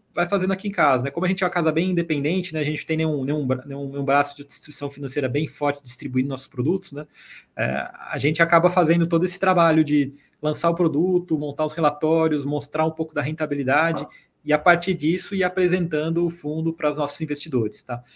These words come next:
Então, a gente sabe ali que o fundo, ele tem um, um período de maturação um pouco maior ali que outras casas que conseguem distribuir ali com os grandes distribuidores, né? Então, o fundo M F C R, acho que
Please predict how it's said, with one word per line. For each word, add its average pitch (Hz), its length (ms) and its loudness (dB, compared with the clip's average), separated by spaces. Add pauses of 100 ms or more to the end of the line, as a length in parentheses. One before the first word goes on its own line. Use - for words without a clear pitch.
(120)
Então, 135 360 -8 (320)
a - 80 -6
gente 139 340 4
sabe 147 340 4
ali 139 120 2
que 139 80 -6
o 143 40 -8
fundo, 151 200 -2
ele 143 80 -2
tem 147 120 -4
um, 147 260 -4
um 131 280 -12 (140)
período 143 180 2
de 147 60 0
maturação 147 460 0
um - 20 -10
pouco 151 200 -4
maior 143 360 2
ali 131 120 0
que 131 120 -4
outras 139 240 -2
casas 135 320 0
que - 80 -20
conseguem 175 360 -2
distribuir 131 640 0
ali 120 140 0
com 123 100 -8
os 117 60 -4
grandes 123 260 -2
distribuidores, 120 720 -4
né? 113 160 -10 (460)
Então, 143 180 -6
o 160 760 -4
fundo 156 240 -2
M 160 120 2
F 160 120 -2
C - 80 -2
R, 160 180 4
acho 160 100 0
que 156 140 -6